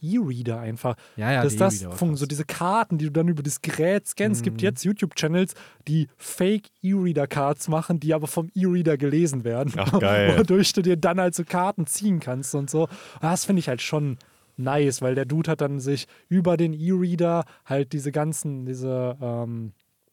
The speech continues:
Speaker 1: dieses Mystery-Ticket, diese ganzen Tickets, womit du Mew,
Speaker 3: Mhm.
Speaker 1: entweder Latias oder Latios, Ho-, Lugia, ich glaub Deoxys und so, wodurch
Speaker 2: Mhm.
Speaker 1: du die halt alle kriegen kannst. Dachte ich auch so, „Ey, das ist schon nice“, so selbst zwanzig Jahre nach dem Release von diesen Games,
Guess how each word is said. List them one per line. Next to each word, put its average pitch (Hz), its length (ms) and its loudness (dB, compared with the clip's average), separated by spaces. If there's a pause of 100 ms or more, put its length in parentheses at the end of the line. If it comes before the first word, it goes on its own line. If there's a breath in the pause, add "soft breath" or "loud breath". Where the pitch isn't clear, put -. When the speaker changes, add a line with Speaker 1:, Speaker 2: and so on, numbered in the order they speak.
(140)
Speaker 1:
dieses 123 280 -8
Mystery-Ticket, 180 920 -2 (420 soft breath)
diese 143 160 -2
ganzen 175 260 0
Tickets, 160 320 -4
womit 147 240 -2
du 156 60 -2
Mew, 151 480 0 (240 loud breath)
Speaker 3:
Mhm. 92 180 -4
Speaker 1:
entweder 143 320 0
Latias 147 480 0
oder 135 140 0
Latios, 147 840 0 (260 soft breath)
Ho-, 147 320 2
Lugia, 143 600 0
ich 127 80 -6
glaub 147 220 -6
Deoxys 151 640 0
und 139 120 -6
so, 143 240 -2
wodurch 127 300 -2
Speaker 2:
Mhm. 113 100 -8
Speaker 1:
du 117 60 -8
die 131 140 -6
halt 135 200 -6
alle 135 140 -4
kriegen 139 340 -6
kannst. 127 320 -4 (280 loud breath)
Dachte - 180 -12
ich - 80 -16
auch 123 100 -8
so, 123 120 -12
„Ey, 120 180 -6
das 123 120 -6
ist - 60 -10
schon 139 300 -4
nice“, 135 360 0
so 127 60 -6
selbst 127 360 -6
zwanzig 147 360 -4
Jahre 139 320 0
nach 135 140 -4
dem 127 180 -4
Release 139 320 -4
von 131 140 -6
diesen 131 180 -8
Games, 135 360 -4